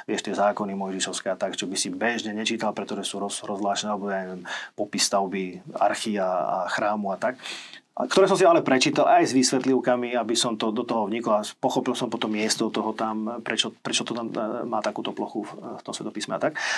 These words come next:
A až som sa pri čítaní dostal ku knihám Samuelovým, potom Kráľovským kroník a tak, a zrazu Dávid, ktorý bol vždycky sympatický ako postava, ma nesmierne svoj, e, uchvátil. Ma to chytilo, takže keď som dočítal tú Bibliu, sa mi to podarilo za ten rok prečítať, som bol pedantný, fakt, že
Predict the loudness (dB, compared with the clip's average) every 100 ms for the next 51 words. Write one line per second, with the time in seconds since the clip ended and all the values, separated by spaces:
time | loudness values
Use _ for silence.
0 | -2 -2 0 4 6 6 4 2 2 0
1 | 2 4 4 4 4 4 2 0 -2 0
2 | 2 4 4 6 4 2 -2 -4 0 2
3 | 2 -2 -4 -2 -2 -4 -2 0 -2 -4
4 | -14 -16 -20 _ _ -4 4 6 6 4
5 | 2 0 4 6 6 6 6 6 4 2
6 | 2 4 6 4 2 0 0 -2 -2 -2
7 | 2 4 4 2 0 2 2 2 0 0
8 | -2 0 0 0 -2 0 0 0 2 0
9 | -2 -8 -12 _ _ -6 -2 -2 -2 0
10 | 4 6 4 0 -2 -2 -2 0 2 4
11 | 4 2 0 2 4 2 0 -4 -4 -2
12 | 0 -2 -4 -8 -6 -4 -2 -2 -4 -6
13 | -6 -4 -4 -4 -6 -4 -6 -6